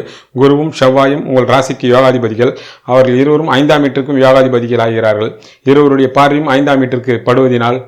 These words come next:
அவருடைய வாழ்வும் வசந்தமாகும். உங்களுக்கும் அதிர்ஷ்டம் வரும்.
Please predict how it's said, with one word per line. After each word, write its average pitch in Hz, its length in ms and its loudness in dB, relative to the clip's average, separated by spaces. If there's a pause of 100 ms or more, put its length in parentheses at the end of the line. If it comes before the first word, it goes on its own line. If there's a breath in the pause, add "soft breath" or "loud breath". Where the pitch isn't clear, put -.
(160)
அவருடைய 127 460 2
வாழ்வும் 143 300 2 (640)
வசந்தமாகும். 131 720 0
உங்களுக்கும் 135 440 0
அதிர்ஷ்டம் 127 340 -4
வரும். 127 180 0